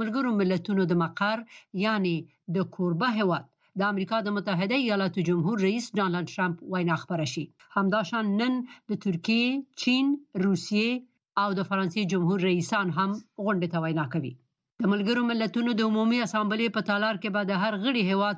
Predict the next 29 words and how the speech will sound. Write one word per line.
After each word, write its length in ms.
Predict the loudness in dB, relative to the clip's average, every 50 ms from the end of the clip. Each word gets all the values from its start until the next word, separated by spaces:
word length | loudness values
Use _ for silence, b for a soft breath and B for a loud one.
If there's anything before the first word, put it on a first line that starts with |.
| -4
په 60 | -6 -4 -2 -4
استازیتوب 580 | -4 -2 -2 0 0 0 0 0 0 0 0 -2 B B B B B -2 0
یوازې 420 | 0 0 0 0 -2 -2 -4 -4 -4 -4 -2 -2
یو 100 | -2 -2 -2 -2
نماینده 400 | 0 0 0 0 0 0 0 0 0 0
حضور 260 | 0 0 0 0 2
ولري 340 | 2 2 2 2 2 2 0 -2 B B B B B _
چې 80 | -2 2 2 2 2
ماسک 260 | 2 0 -4 -8 -12
به 60 | -12 -12
یې 100 | -10 -10
تړلی 300 | -8 -8 -6 -4 -4 -2 0
وي 120 | 0 -2 -2 B B B B _ -4 -2
او 80 | -2 0 -2 -2
د 100 | -4 -4
سبتي 320 | -2 -4 -6 -4 -2 -2 0
وینا 300 | 0 2 2 2 2 0
ویډیوګانې 680 | 0 0 -2 -2 0 2 2 2 2 2 0 0 -2 -2
به 80 | -4 -4 -4
ګوري. 220 | -4 -4 -4 -4 -6 -8 _ _ _ _ -2 0
ملګري 300 | 2 2 2 2 2 2
ملتونه 500 | 0 0 0 0 0 0 0 0 0 -2 -2
خپله 220 | -4 -4 -4 -4 -4 -2
پنځه 240 | -2 -2 -2 -2 -2 -2 -2 0
اویا 220 | 0 0 0 -2 -2 -4
کلنه 300 | -2 -2 0 0 0 -2 -2 -2
کلیزه 320 | -2 -2 0 0 0 0
په 120 | 0 0
داسې 260 | 0 0 0 -2 -2